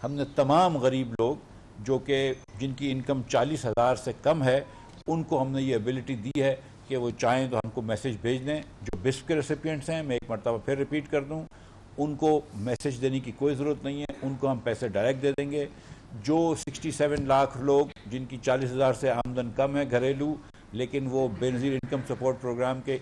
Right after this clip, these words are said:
इस वक्त वजीफेदार नहीं हैं या recipients नहीं हैं,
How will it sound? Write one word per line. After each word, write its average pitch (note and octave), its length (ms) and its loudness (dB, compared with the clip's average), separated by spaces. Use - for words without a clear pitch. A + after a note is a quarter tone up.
इस C3+ 140 -8
वक्त C#3 260 0
वजीफेदार A#2+ 640 2
नहीं B2 260 -4
हैं C3 100 0
या B2+ 60 2
recipients A#2 520 -6
नहीं C3+ 180 -4
हैं, D3+ 180 -4